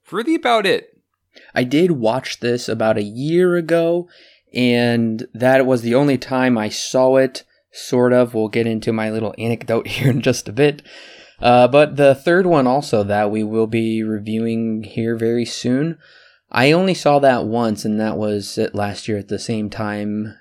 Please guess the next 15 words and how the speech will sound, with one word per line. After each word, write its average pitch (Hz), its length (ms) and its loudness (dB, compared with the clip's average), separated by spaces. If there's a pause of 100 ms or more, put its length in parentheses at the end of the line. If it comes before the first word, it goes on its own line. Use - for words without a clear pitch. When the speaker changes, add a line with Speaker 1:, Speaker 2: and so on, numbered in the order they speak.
(100)
Speaker 2:
as 98 280 -4
well. 101 600 2 (440)
So 107 640 2
I'm 113 560 0 (400)
a 104 80 -2
semi-newbie 113 1500 0
to, 95 520 -6 (580)
uh, 50 120 -4
at 90 100 -4
least 170 240 0
a - 80 0
few 113 300 -2
of 98 160 -10
these 98 560 -12
installments. 90 720 -12